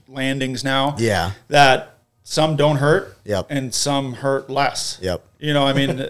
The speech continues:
Speaker 2: <laughs>
Speaker 1: it's, so that's really made the sport get pushed a long way.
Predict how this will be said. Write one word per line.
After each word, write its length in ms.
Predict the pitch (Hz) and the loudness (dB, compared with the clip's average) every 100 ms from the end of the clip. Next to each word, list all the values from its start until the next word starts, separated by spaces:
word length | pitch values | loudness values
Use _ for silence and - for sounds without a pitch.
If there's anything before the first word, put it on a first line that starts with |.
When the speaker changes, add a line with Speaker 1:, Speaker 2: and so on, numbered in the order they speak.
| - | -12
Speaker 2:
<laughs> 180 | _ _ | _ _
Speaker 1:
it's, 580 | 156 143 - - - - | -2 -2 -2 -6 -8 -14
so 260 | - - 151 | -18 -2 6
that's 340 | 151 160 - - | 8 8 4 -8
really 300 | 135 147 139 131 | -4 2 2 2
made 460 | 120 135 135 131 | -2 -4 -2 0
the 80 | 123 | -2
sport 440 | - 139 139 135 - _ _ _ _ _ - | -2 2 0 0 -8 _ _ _ _ _ -12
get 180 | 135 | -12
pushed 240 | - 151 - | -2 -2 0
a 40 | |
long 180 | 135 135 | -2 0
way. 100 | 135 | 0